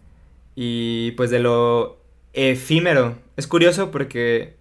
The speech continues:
Regan Thompson y todo su viaje con esta obra,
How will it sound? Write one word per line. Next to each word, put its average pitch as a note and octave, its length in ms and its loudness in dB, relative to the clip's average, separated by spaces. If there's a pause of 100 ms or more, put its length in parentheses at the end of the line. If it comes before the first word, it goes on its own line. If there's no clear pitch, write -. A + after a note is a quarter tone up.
Regan D#3+ 500 4
Thompson D#3 440 2
y C3+ 80 -4
todo C#3 180 0
su D3 140 -4
viaje C3+ 280 0
con B2+ 140 -2
esta B2+ 300 0
obra, B2+ 420 2